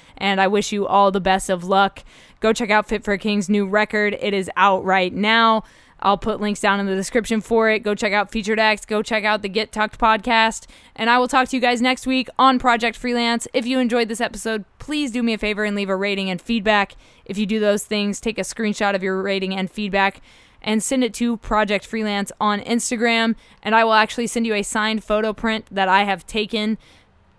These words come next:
as my way of thanking you for leaving feedback, because it helps the podcast grow. It helps other people find us. And I'm sure you read some of the ratings before you jumped into this podcast.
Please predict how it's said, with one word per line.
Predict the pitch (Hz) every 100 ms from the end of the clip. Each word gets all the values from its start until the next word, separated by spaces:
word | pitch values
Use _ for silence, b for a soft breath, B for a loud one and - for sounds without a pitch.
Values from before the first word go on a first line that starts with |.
| _ _ _
as | 302 294
my | 294
way | 285 277
of | 262
thanking | 302 262 196
you | 180 180
for | - 196
leaving | 196 190 185
feedback, | - 185 170 160 -
because | 185 202 196
it |
helps | 196 202 -
the |
podcast | - 190 180 185 175 -
grow. | 185 180
It |
helps | 185 180
other | 175 170
people | 180 170
find | 165 190 185
us. | 185 180
And | - 190
I'm | 190
sure | - 226
you | 220 208
read | 208 196
some | - 196
of | 196
the |
ratings | 190 190 190
before | 175 175 185
you | 185 190
jumped | 185 175 180
into | 180 170
this | 175 -
podcast. | 185 180 175 170 175